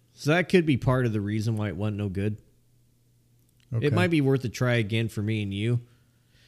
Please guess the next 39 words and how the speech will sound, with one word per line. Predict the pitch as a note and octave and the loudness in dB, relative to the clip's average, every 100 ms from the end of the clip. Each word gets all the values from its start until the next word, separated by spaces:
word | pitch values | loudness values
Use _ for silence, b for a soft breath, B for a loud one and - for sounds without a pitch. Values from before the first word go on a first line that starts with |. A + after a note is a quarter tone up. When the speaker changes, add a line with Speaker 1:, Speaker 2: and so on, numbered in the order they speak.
| b | b
Speaker 1:
because, | - G#2 A#2 A2 | -8 -2 -2 -2
like, | G2+ | -6
grass-fed's | C3+ C3+ C3 - A#2 - | -4 -4 -2 -2 -2 -2
supposed | A2+ G#2+ | -6 -4
to | |
be | G#2+ | -6
better | E2+ F2 F2+ | -6 -6 -6
for | G2 A#2 A2 | -6 -4 -2
you. | A#2 | -2
And | A#2+ - _ _ _ _ _ - - _ - D3+ | -4 -8 _ _ _ _ _ -20 -20 _ -6 -4
it | |
wasn't, | F#3 G#3 F#3 A2+ A2+ | -2 -2 -4 -4 -4
the, | A2 | -4
the, | F#2 G#2+ - | -4 -8 -8
the | A2+ G2+ G2 - | -8 -6 -8 -6
aroma | A2 G2 D3 G#3 G3+ | -6 -2 0 0 -2
was | F#3 | -4
good, | C#3+ E3+ F3+ E3 | -2 -2 0 -2
the | B2+ | -4
flavor | G#2 - C3+ D#3 E3 | -6 -4 -4 -4 -4
was | D3+ | -6
good, | C#3+ E3+ E3 D3 | -4 -4 -4 -2
but, | A#2 - | -4 -4
like, | A2 G2 - - | -6 -8 -14 -8
at, | A#2+ G#2+ D#2 D2 - A2 _ | -8 -8 -12 -18 -18 -20 _
at | B2 A#2 C3 | -12 -12 -10
well | C3+ F3 G3+ | -6 -4 -2
done | A#2+ G#2+ B2 D3 D#3 - _ | 0 2 2 0 -4 -8 _
and | A2 G2 | -8 -6
a | |
sirloin, | - B2+ C#3+ D#3 E3 E3+ D#3+ b b b b b b b b - | -4 -4 -2 -2 -2 -4 -6 b b b b b b b b -8
you're | E3 G3+ | -6 0
just | E3+ - - | -2 -2 -10
asking | A#2 B2+ - A2 | -4 -4 0 0
to | G#2 | 0
work | G#2+ G2+ | -2 -2
your | G2 | -6
jaw | E2 G#2 G2+ F#2+ | -4 -4 -2 -2
overtime. | F#2 F#2+ E2 F2 D#2 | -4 -6 -8 -8 -10